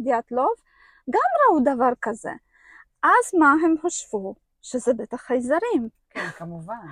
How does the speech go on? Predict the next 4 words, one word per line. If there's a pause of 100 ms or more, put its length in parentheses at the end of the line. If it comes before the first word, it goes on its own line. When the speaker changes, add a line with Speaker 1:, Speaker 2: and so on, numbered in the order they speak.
(240)
Speaker 1:
באו, (360)
וכנראה
עשו
להם